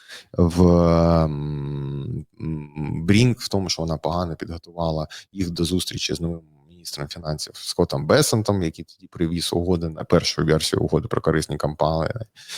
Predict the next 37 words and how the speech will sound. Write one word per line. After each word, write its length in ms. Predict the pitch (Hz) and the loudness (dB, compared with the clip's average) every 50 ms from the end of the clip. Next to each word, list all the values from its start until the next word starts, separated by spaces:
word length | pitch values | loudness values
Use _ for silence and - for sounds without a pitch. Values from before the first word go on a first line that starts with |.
| - - | -6 0
і 160 | 117 104 104 | 2 4 4
яка 420 | 95 82 76 - - 82 80 76 73 | 4 4 2 2 2 2 2 0 0
теж 200 | - - 82 - | 0 0 0 0
стала 360 | - - 80 78 60 69 - - - _ _ _ _ _ _ _ _ _ _ _ _ _ _ | 0 -2 -2 -2 -2 -4 -6 -8 -14 _ _ _ _ _ _ _ _ _ _ _ _ _ _
частиною 400 | - 87 - - 101 95 85 76 | -6 -6 -2 0 0 0 0 0
суперечки 520 | - - 117 82 - 85 87 - - 76 | -2 -2 0 0 2 2 0 0 -4 -6
між 300 | 73 71 - 69 - - 73 | -6 -4 -4 -4 -4 -4 -4
Зеленським, 500 | - 80 76 85 101 98 - - 80 85 | -4 -2 0 0 0 0 -2 -4 -6 -6
навіть 240 | - 80 76 78 80 | -6 -4 -4 -4 -4
говорять, 320 | 76 73 80 85 - - | -2 0 0 0 2 0
що 140 | - - - - | -2 -4 -2 -2
Зеленський 460 | 80 76 78 80 67 80 87 - - 71 | -2 -2 0 0 0 0 0 -2 -4 -4
на 80 | 69 | -4
нього, 320 | - - 82 87 85 - - - - - - _ _ - _ | -2 -2 -2 -2 -2 -4 -6 -12 -18 -20 -20 _ _ -20 _
ем, 840 | - 82 85 80 80 80 78 76 69 67 67 67 67 69 - - - - | 0 2 4 4 4 2 2 0 -2 -2 -4 -4 -4 -4 -4 -4 -4 -4
кричав. 460 | - - 90 - - - - - - - | -2 -2 0 2 0 0 -2 -4 -4 0
Але 280 | 85 98 113 123 113 | 4 4 6 6 4
важлива 500 | 92 87 90 90 101 113 117 104 87 76 | 4 2 2 2 4 6 6 6 4 2
друга 420 | 67 - 113 - 135 185 190 147 117 | -2 -4 0 4 6 8 8 6 6
частина, 380 | - - - - - 95 85 - _ _ _ _ _ | 4 0 0 0 -4 -6 -6 -6 _ _ _ _ _
що, 160 | - - 110 | -12 -10 -10
в 80 | - - | -10 -2
принципі, 380 | 113 123 127 117 - 123 - | 2 4 4 4 2 0 -2
оточення 440 | 82 80 - 110 104 - - 87 82 | -2 2 2 2 2 2 -2 -4 -2
Єрмака, 600 | 71 80 76 73 82 - 98 127 147 135 123 113 | -2 -2 -2 -2 0 2 4 4 4 4 4 2
е, 460 | - - - 95 95 87 85 82 80 | 2 0 0 2 2 2 0 0 -2
вважало, 420 | 80 85 90 - 107 117 104 87 87 | -2 0 2 2 4 4 4 4 2
що 220 | - - 82 80 | 2 0 0 -2
С 140 | - - 95 | -2 -2 -2
Ш 140 | - - 95 | 0 2 2
А 100 | 101 98 | 2 2
не 100 | 90 87 | 2 0
надто 680 | 85 85 85 92 95 92 92 - _ _ _ 85 85 82 | -2 0 0 2 2 0 0 -4 _ _ _ -4 -4 -4
концентрується 680 | - - 80 80 - - 98 - - 92 90 - 80 | -2 -4 -4 -4 -2 -4 -4 -4 -2 -2 -2 -2 -2
на 100 | 76 82 | -4 -4
питаннях 440 | 78 90 - 90 85 85 78 78 - | -6 -6 -4 -4 -2 -2 -2 -4 -6
корупції 640 | - - 117 156 170 - - - - 131 120 110 | -8 -8 -8 -8 -8 -8 -4 0 2 4 4 2